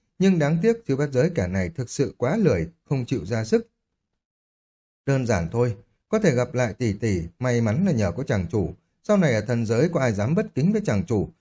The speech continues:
ngươi cứ tùy ý sử dụng kim giao tiễn." Quỳnh Tiêu sảng khoái nói. Giang Thái Huyền líu lưỡi,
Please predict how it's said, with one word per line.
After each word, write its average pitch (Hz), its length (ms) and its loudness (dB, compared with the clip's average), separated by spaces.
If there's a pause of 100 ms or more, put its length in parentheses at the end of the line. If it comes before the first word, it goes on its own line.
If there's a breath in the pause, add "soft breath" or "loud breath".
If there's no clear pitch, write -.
(160)
ngươi 196 120 4
cứ 220 100 0
tùy 147 220 0
ý 143 200 0
sử 110 240 0
dụng 101 220 -4
kim 123 260 -2
giao 104 180 0
tiễn." 151 300 -2 (220)
Quỳnh 98 200 0
Tiêu 107 260 0
sảng 98 300 -4
khoái 107 160 0
nói. 143 300 0 (760)
Giang 165 220 4
Thái 175 100 2
Huyền 110 300 2
líu 127 180 2
lưỡi, 170 280 4